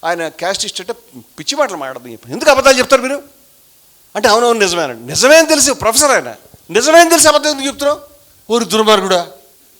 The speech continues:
నిజం తెలిసి అబద్ధం చెప్తున్నావా? ఇవాళ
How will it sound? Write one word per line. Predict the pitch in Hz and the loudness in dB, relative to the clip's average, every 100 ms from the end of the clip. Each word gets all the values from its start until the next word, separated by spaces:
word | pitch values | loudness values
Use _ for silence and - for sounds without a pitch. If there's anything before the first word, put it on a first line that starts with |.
| _ _ _ _ _ - - - _ - 160 | _ _ _ _ _ -20 -20 -20 _ -20 -6
నిజం | 226 339 | 2 2
తెలిసి | 320 311 | 4 2
అబద్ధం | 285 277 254 | 2 2 -2
చెప్తున్నావా? | 247 226 180 143 - - _ - _ _ - - _ _ _ _ _ _ _ _ _ _ _ _ _ _ | 2 2 2 0 -8 -20 _ -20 _ _ -20 -20 _ _ _ _ _ _ _ _ _ _ _ _ _ _
ఇవాళ | 196 302 320 | 0 2 4